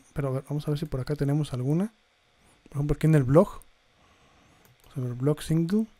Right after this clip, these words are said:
Bueno, aquí están, miren, estas son las, las migas de pan. Ok. Bueno, seguimos. Vamos a ir aquí a tipografía y bueno, aquí son todos los ajustes de la tipografía que van a utilizar. Por ejemplo,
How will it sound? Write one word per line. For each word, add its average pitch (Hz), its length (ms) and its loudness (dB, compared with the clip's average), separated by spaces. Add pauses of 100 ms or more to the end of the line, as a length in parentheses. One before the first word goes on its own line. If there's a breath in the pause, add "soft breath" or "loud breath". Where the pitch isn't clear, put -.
(500)
Bueno, 151 200 4
aquí 147 160 -2
están, 156 200 6
miren, 139 200 4
estas 151 200 4
son 160 200 6
las, 147 260 4
las 127 180 0
migas 143 220 6
de 123 80 0
pan. 117 220 -8 (1120)
Ok. - 180 -4 (640)
Bueno, 147 300 6
seguimos. 226 640 8 (760 soft breath)
Vamos 151 360 4
a 151 40 6
ir 156 80 8
aquí 151 160 6
a 151 80 8
tipografía 147 480 6
y 208 40 6
bueno, 156 200 4
aquí 160 180 0
son 170 180 2
todos 170 140 6
los 165 140 6
ajustes 151 300 0
de 147 100 4
la 131 100 0
tipografía 135 420 0
que 156 100 4
van 151 100 4
a 147 40 4
utilizar. 147 360 2
Por 160 120 2
ejemplo, 185 440 2